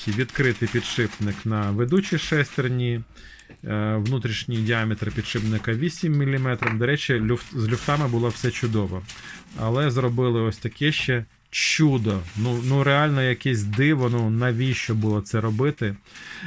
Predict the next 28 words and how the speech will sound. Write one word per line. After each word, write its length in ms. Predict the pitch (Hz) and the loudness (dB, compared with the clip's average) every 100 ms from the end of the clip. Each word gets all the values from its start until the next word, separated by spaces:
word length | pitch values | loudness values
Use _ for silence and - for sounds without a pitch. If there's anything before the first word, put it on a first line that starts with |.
| 143 | -10
А, 160 | - 110 | -2 0
запресувати 840 | 104 120 123 113 127 123 139 127 | 0 0 0 0 0 2 0 0
сюди 300 | - 110 120 | -2 0 0
підшипник. 680 | 117 107 - 113 101 - - - | 0 -2 -2 -2 -2 -8 -12 -6
Ну, 180 | 123 117 | -2 0
він 180 | 120 | 2
не 100 | 120 | 2
зовс-, 340 | 110 120 - 139 | 0 -2 -4 -4
не 180 | 117 117 | 0 2
зовсім 380 | 123 - 107 | 0 0 0
запресований. 840 | 107 117 131 - 170 170 135 101 101 - - - - - 107 | 0 0 -4 -2 -2 0 0 -2 -4 -12 -20 -18 -18 -10 -2
Він 240 | 120 123 | 0 0
вставляється 680 | - - 123 123 113 - 113 | -2 0 2 2 0 0 0
не 140 | 117 | 0
з 80 | - | -2
цього 320 | - 165 160 | 0 2 2
боку, 540 | 127 127 123 117 113 110 113 | 2 0 -2 -6 -8 -8 -6
його 200 | 113 104 | -2 0
ви-, 260 | 117 113 | 0 0
витягнути 500 | 107 120 113 107 110 | 0 0 0 0 0
не 100 | 107 | 0
можна. 380 | 107 104 95 101 - - - _ - | 0 -2 -2 -6 -8 -20 -20 _ -4
Там 240 | 131 120 | 0 2
є 160 | 113 107 | 2 0
такі 320 | 110 - 104 | -2 -2 0
от 160 | 101 101 - - | 0 -2 -8 -4
кліпсочки, 680 | 135 147 - 107 - 113 | -2 -2 -2 -6 -4 -2
защёлки 920 | 98 107 - 143 143 139 - 101 95 | -2 -2 0 2 2 0 -2 -2 -2